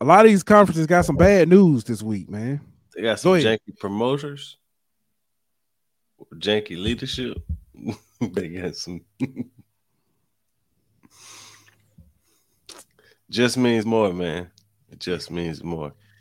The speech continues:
Speaker 1: Yeah. Uh, A C C, Big Ten, Pac-twelve. This could have been an altar call. Uh, <laughs>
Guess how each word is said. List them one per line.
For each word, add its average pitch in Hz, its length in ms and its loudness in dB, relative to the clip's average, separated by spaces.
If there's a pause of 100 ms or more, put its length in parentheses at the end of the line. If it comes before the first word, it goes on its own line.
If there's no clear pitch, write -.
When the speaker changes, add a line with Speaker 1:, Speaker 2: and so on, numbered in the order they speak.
(480)
Speaker 1:
Yeah. 92 300 -10 (280)
Uh, 156 440 2 (1900)
A 202 160 2
C 220 200 -2
C, 208 240 -4
Big 160 280 -4
Ten, 147 400 -6
Pac-twelve. 117 640 -10
This 180 140 -2
could 147 120 -6
have 123 60 -8
been 107 120 -8
an 98 60 -12
altar 117 260 -4
call. 92 380 -18 (400)
Uh, 127 560 -6 (1500)
<laughs> - 80 -8